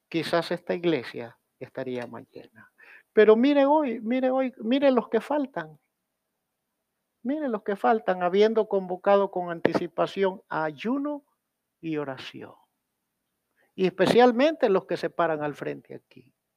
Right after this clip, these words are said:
Ellos y todos los que servimos tenemos un gran compromiso. ¿Me explico?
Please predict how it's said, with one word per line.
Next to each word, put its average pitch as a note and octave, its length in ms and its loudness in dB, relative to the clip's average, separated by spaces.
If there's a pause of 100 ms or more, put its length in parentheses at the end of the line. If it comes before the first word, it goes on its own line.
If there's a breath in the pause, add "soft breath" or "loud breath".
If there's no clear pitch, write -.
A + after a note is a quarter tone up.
(720)
Ellos C#4 720 6 (560)
y F#3+ 140 -4
todos C4 280 10
los A#3 140 6
que G#3+ 120 4
servimos G#3 580 0
tenemos D#3+ 400 -6
un D3 120 -12
gran C3+ 220 -6
compromiso. B2 840 -14 (2500)
¿Me C#3 80 -14
explico? - 640 -6